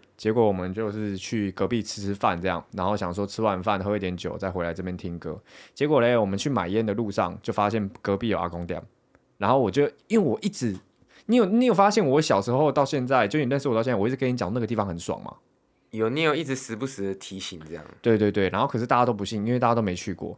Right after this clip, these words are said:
Speaker 1: 然后我们那一天就有一点喝了，有，有，有一点，有，有，有一点小醉，我们，我就跟他们说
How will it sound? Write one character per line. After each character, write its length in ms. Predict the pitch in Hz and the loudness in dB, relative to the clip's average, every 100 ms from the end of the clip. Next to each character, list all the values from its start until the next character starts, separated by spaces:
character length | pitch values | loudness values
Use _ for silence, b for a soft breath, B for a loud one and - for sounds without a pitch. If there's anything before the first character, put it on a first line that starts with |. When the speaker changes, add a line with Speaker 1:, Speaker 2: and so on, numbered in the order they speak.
| _ | _
Speaker 1:
然 120 | 98 | 0
后 80 | 117 | 2
我 60 | 135 | 2
们 120 | 104 | 2
那 100 | 143 | 0
一 40 | 151 | 2
天 140 | 143 | 2
就 80 | 156 | 2
有 180 | 139 110 | 4 4
一 40 | |
点 160 | 147 110 | 4 0
喝 180 | 95 170 | 2 2
了， 80 | 123 | 4
有， 160 | 107 | 2
有， 180 | 110 113 | 2 0
有 100 | 123 | 2
一 60 | 151 | 2
点， 160 | 135 123 95 | 0 -2 -2
有， 200 | 110 123 | 0 2
有， 160 | 120 | 0
有 160 | 113 123 | 0 0
一 40 | |
点 280 | 139 117 110 | 2 0 -4
小 240 | - 87 | 0 0
醉， 340 | 90 123 95 - | 2 0 0 -2
我 100 | 73 | -8
们， 140 | 90 95 | -6 -4
我 100 | 104 | -2
就 120 | 110 | -2
跟 240 | 135 - - | -2 -4 -8
他 120 | 120 | -6
们 100 | |
说 80 | 117 | -6